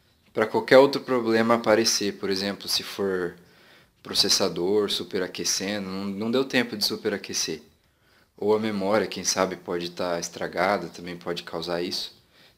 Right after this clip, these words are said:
Enfim, mas no hardware só testando as possibilidades. Eu vou colocar uma fonte nova, e aí se ela funcionar, então era a fonte que tava estragada. E aí se tiver outros eventuais problemas, a gente vai descobrindo.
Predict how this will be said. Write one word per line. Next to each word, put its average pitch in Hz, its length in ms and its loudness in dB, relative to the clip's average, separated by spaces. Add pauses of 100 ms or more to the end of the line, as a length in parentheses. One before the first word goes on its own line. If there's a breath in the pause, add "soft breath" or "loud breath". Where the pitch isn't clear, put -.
Enfim, 127 420 -8 (160)
mas 104 380 -2
no 113 100 -4
hardware 120 420 6
só 127 200 4
testando 131 480 -2
as 123 80 -2
possibilidades. 123 1000 -2 (400 soft breath)
Eu 104 60 -12
vou 107 100 -4
colocar 113 360 2
uma 110 140 4
fonte 113 380 -4
nova, 123 420 -2 (920 loud breath)
e 110 160 -2
aí 107 200 0
se 113 300 0
ela 113 180 6
funcionar, 117 540 2
então 135 260 2
era 139 200 0
a - 20 -8
fonte 127 320 -6
que - 80 -20
tava 117 180 4
estragada. 107 640 -2 (520 soft breath)
E 101 160 0
aí 98 260 0
se 110 180 2
tiver 107 380 4
outros 104 380 0
eventuais 95 520 -2
problemas, 101 640 -4
a 113 40 -6
gente 117 260 -6
vai 120 120 4
descobrindo. 110 600 0